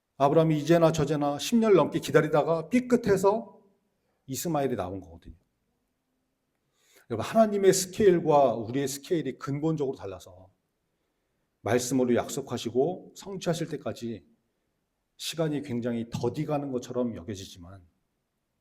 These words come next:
그래서 말씀을 듣고 인내하며 성취될 것을 기다리는 것은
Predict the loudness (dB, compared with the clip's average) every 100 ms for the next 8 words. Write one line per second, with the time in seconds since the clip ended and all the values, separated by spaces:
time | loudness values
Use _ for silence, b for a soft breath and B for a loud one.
0 | _ _ _ _ _ _ _ _ _ _
1 | _ _ _ -6 -2 0 0 -2 -4 -4
2 | -2 -2 0 -2 -2 -2 -4 -6 -10 -18
3 | -18 -12 -12 -6 -6 -4 -4 -6 -4 -2
4 | -2 -4 -6 -8 -10